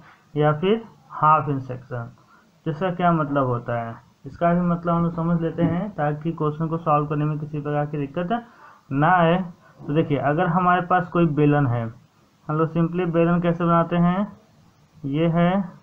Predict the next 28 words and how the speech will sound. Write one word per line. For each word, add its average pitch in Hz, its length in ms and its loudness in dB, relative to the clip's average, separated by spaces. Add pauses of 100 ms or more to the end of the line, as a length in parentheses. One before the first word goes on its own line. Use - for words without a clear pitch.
(180)
तो 143 60 -6
ये 151 180 0
आगे 147 340 2
का 165 200 0
गोल 165 220 2
हो 170 100 4
जाएगा 165 360 2
इस 165 180 -2
तरीके 160 300 -4
से 170 240 -2 (560)
और 135 120 0
पीछे 139 380 -2
का 147 140 -2
इस 151 180 -6
तरह 165 140 0
से 170 180 -4
गोल 160 180 0
हो 160 80 -2
जाएगा, 147 340 2 (640)
ठीक 175 120 0
है। 160 180 2 (200)
अगर 147 240 0
engineering 160 440 0
में 180 120 -2
बनाए 170 320 4
तो - 140 -4
हम 156 180 0
लोग 175 260 -2